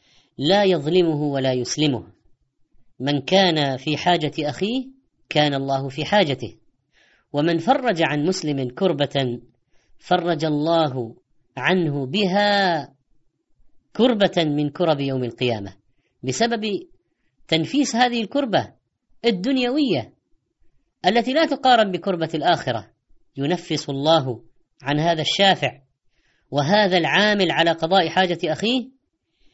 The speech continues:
ينفس عنه كربة من كرب يوم القيامة. ويوم القيامة فيه كرب كثيرة، فتقرب جهنم بحرها الشديد،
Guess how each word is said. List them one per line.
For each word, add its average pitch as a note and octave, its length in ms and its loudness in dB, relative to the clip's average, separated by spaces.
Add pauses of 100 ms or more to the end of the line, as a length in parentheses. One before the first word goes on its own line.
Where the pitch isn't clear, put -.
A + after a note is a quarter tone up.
(200)
ينفس D#3 680 0
عنه D3+ 480 0
كربة D#3+ 500 -2
من C#3 380 -2
كرب F#3+ 360 2
يوم C#3+ 260 -2
القيامة. A2+ 500 -6 (520)
ويوم D#3 300 2
القيامة C#3+ 480 -2
فيه C3 420 -6
كرب C3 500 -2
كثيرة، E3 640 0 (380)
فتقرب D#3+ 800 0
جهنم F3+ 600 0
بحرها C#3+ 480 -2
الشديد، B2 560 -6